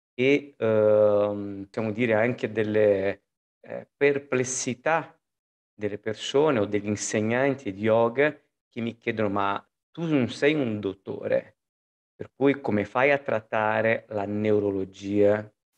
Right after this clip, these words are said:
Prima di tutto, ehm, lo yoga e neurologia funzionale c'è un nome bene specifico. Neurologia funzionale tratta veramente la neurologia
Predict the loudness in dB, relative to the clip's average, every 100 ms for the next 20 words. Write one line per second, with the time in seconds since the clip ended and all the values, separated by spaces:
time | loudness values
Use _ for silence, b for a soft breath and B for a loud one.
0 | _ _ -2 2 2 2 2 2 4 2
1 | 2 -2 _ _ _ _ 2 4 4 4
2 | 2 0 -2 0 2 4 2 2 -2 -2
3 | -4 -4 -2 -2 -2 -4 -10 -10 -4 -4
4 | -4 -6 -6 -2 2 2 2 0 0 0
5 | -4 _ _ -2 2 2 2 2 0 -2
6 | 0 2 2 -2 -8 -12 -14 -6 -4 -4
7 | -10 -8 -6 -8 _ -4 2 4 6 4
8 | 4 2 -4 -4 -8 -8 -4 0 0 0
9 | -4 -4 -4 -4 -4 -6 -2 0 0 0
10 | -4 -8 -4 -2 0 -2 -4 -6 -4 -2
11 | -2 -4 -8 -12 -2 2 2